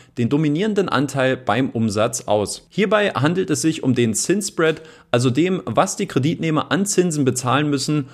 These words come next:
und dem, was Robocash für die Finanzierung der Kredite an Zinsen ausgibt. Die zweite Säule bilden die Gebühren und Provisionseinnahmen,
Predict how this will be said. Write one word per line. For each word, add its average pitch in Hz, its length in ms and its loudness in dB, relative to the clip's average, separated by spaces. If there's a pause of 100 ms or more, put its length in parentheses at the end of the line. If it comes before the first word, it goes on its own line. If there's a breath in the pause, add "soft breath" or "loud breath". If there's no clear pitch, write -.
(220 loud breath)
und 123 180 0
dem, 135 340 2
was 135 340 0
Robocash 165 680 0
für 196 200 -2
die 202 80 0
Finanzierung 156 720 0 (120)
der 139 120 4
Kredite 120 580 0 (280 loud breath)
an 156 180 2
Zinsen 110 580 0
ausgibt. 117 640 0
Die 117 80 0
zweite 180 380 0
Säule 160 440 2
bilden 185 360 0
die 175 120 -4
Gebühren 156 420 0
und 202 360 -2
Provisionseinnahmen, 135 1120 0